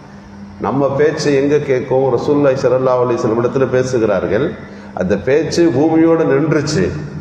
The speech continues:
ஆனால் அந்த அம்மாவிற்கு நம்பிக்கை உண்டு. தன் பேச்சை அல்லாஹ் கேட்டான். அல்லாஹ் கேட்டுக்கொண்டிருக்கிறான்,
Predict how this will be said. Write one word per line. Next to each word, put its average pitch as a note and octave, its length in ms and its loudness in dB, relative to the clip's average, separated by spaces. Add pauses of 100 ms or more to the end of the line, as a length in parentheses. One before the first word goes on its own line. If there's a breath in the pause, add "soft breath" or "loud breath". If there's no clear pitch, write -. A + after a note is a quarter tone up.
(240)
ஆனால் D3 680 -2
அந்த A2+ 220 -2
அம்மாவிற்கு C3 960 0
நம்பிக்கை F3+ 560 0
உண்டு. D#3+ 360 0
தன் C#3 260 -2
பேச்சை A3+ 380 2
அல்லாஹ் G3+ 480 0
கேட்டான். - 600 -4 (680)
அல்லாஹ் G3 320 0
கேட்டுக்கொண்டிருக்கிறான், D#3 840 0